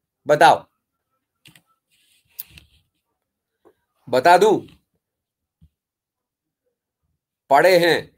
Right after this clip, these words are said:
फिर कोई दिक्कत नहीं। ठीक है भाई, तो हायर एनिमल्स में, हायर एनिमल्स बोले तो ह्यूमन, मैमल्स, बर्ड्स, reptiles and amphibians as well। इन लोग में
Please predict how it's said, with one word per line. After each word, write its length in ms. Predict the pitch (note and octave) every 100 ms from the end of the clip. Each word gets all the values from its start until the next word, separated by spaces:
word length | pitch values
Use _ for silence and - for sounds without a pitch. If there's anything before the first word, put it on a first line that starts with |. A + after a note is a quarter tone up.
| _ _ -
फिर 140 | F#3
कोई 220 | F#3 G3 F#3+
दिक्कत 420 | F#3+ - F3+ F3
नहीं। 220 | A2 E2 _ _ _ _ _ _
ठीक 200 | - G3
है 80 | F3+
भाई, 200 | C3+ E2+ - _ _ _ _ _ _
तो 400 | F#3+ G3 G#3+ - _ _ -
हायर 380 | - F3 G#3+
एनिमल्स 440 | F#3+ E3 D3+ C#3+ A#2
में, 140 | G2+ G2+
हायर 280 | C3+ D#3
एनिमल्स 360 | D#3+ D#3+ E3 D3
बोले 260 | C#3+ D3+ D#3
तो 140 | D#3
ह्यूमन, 380 | C#3 C#3 A2+ E2
मैमल्स, 680 | A#2+ D3+ D3+ F#2+ D#2+ - _ _ _ _ _
बर्ड्स, 800 | A2+ D#3 F3 C3+ G2 - - - _ -
reptiles 680 | B2 E3+ E3+ F#3+ E3+ A#2+ F2 - - _ _ _ _ _
and 480 | C#3+ E3+ F#3 F#3 F#3+
amphibians 760 | D3+ D#3 D3+ E3 C3+ C#3 C3+ B2+
as 220 | A#2+ A2+
well। 220 | A2 F#2 C2 _ _ _ _ _
इन 200 | F3+ G3+
लोग 400 | G#3 G#3 G#3 F#3+
में 480 | E3+ C#3 B2 D3+ F#3+